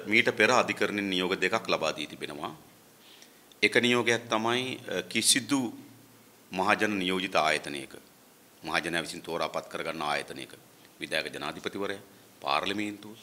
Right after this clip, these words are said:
පළාත් සභාව, පළාත් පාලන ආයතන කිසිසේත්ම කාලය දීර්ඝ කරන්න බැහැ කියලා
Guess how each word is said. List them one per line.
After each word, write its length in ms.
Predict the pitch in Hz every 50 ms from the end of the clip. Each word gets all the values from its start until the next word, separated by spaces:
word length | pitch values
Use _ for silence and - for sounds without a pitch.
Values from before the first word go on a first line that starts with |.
| -
පළාත් 320 | - - 71 73 76 95 -
සභාව, 400 | - - 101 95 98 104 104 104 - - - - - - -
පළාත් 340 | - 87 87 82 85 - -
පාලන 220 | 90 85 82 82
ආයතන 420 | 78 87 104 113 113 - 113 107 110 - - - - - - - - - - - - -
කිසිසේත්ම 840 | 143 156 151 - 233 220 - - - - 180 170 143 - - 95 85 87 92 - - - - - - - - - - - - - - - - - - -
කාලය 360 | 110 110 123 135 151 151 160 160
දීර්ඝ 400 | 135 117 120 131 156 160 147 156 131
කරන්න 320 | 110 92 90 85 82 82
බැහැ 220 | 76 82 80 82
කියලා 280 | 82 85 87 82 85